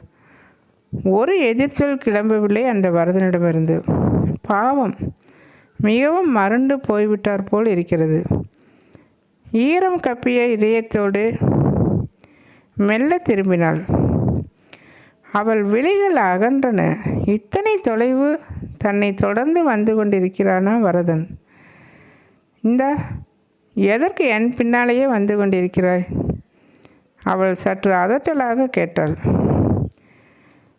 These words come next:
"நேத்திக்கு ராத்திரியெல்லாம் எனக்கு தூக்கமே இல்லை வாத்தியாரம்மா." "ஏன், என்னை உயிரோடு விட்டு விட்டோமே என்றா?" "இதோ பார், உன்னை அடித்த இந்த கையை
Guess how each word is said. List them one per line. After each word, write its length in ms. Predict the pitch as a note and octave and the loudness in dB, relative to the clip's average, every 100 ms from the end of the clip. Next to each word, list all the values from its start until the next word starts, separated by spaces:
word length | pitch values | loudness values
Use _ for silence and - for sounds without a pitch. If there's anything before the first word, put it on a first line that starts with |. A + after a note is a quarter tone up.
| _ - - - - | _ -14 -10 -8 -4
"நேத்திக்கு 420 | G3+ G#3 G#3 G#3 G3+ | -2 -2 -2 -2 0
ராத்திரியெல்லாம் 760 | G#3 D#4+ F#4 E4 A#3+ A3+ B3 | 0 0 -2 0 0 2 0
எனக்கு 320 | A#3 G3 G3 F#3 | 0 0 0 -2
தூக்கமே 540 | A3 B3+ E4 D#4+ A#3+ B3+ | 0 0 0 0 2 2
இல்லை 240 | B3 G#3+ | 2 2
வாத்தியாரம்மா." 720 | G#3 F3 F3+ F#3 F3+ E3+ E3+ F3+ - - - - - _ _ _ _ _ _ _ G#3 | 2 0 0 0 2 2 2 0 0 -2 -4 -6 -10 _ _ _ _ _ _ _ 0
"ஏன், 320 | G#3+ B3+ D4 - - | 2 2 0 -2 0
என்னை 260 | G3+ G3+ | 0 2
உயிரோடு 480 | F#3+ G#3+ B3+ C4 C#4 | 2 2 2 0 0
விட்டு 240 | B3 G3+ A#3 | 0 0 0
விட்டோமே 460 | G#3+ G#3+ G#3 G3+ G3+ | -2 -2 0 2 2
என்றா?" 320 | F#3+ F3+ G3 F#3 D#3 F3 - - - - - _ - - - - _ - | 2 2 2 2 0 0 0 0 0 -2 -8 _ -20 -20 -20 -20 _ -2
"இதோ 280 | G#3 A#3+ C#4 | 0 0 0
பார், 340 | C#4+ A#3 A3+ F#3+ - - - - _ - - _ - | -2 -2 -2 -2 -2 -2 -2 -8 _ -20 -20 _ -4
உன்னை 240 | G#3 G#3+ G3 | 0 0 0
அடித்த 460 | G3 A#3 E4 F#4+ | 0 0 -2 0
இந்த 240 | D#4 A#3 G#3+ | 0 0 0
கையை 380 | G#3 G#3 A3+ | 0 0 2